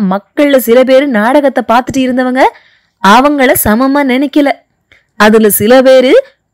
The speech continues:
கொடும்பாளூர் கட்சி, சில பேரு பழுவூர் கட்சி அப்படின்னு தெரிஞ்சுது. கொடும்பாளூர் அரசு வீரச்செயல் பண்ணினத மேடையில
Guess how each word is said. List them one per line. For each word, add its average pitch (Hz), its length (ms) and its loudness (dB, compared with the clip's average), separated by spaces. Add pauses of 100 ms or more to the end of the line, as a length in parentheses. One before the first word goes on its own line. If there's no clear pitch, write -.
கொடும்பாளூர் 262 760 0
கட்சி, 262 580 -4 (460)
சில 302 400 2
பேரு 269 440 2 (240)
பழுவூர் 349 540 2
கட்சி 277 480 -4 (160)
அப்படின்னு 302 440 0
தெரிஞ்சுது. 320 340 -2 (880)
கொடும்பாளூர் 277 720 4 (100)
அரசு 220 440 -4
வீரச்செயல் 254 720 0
பண்ணினத 247 440 0
மேடையில 247 460 2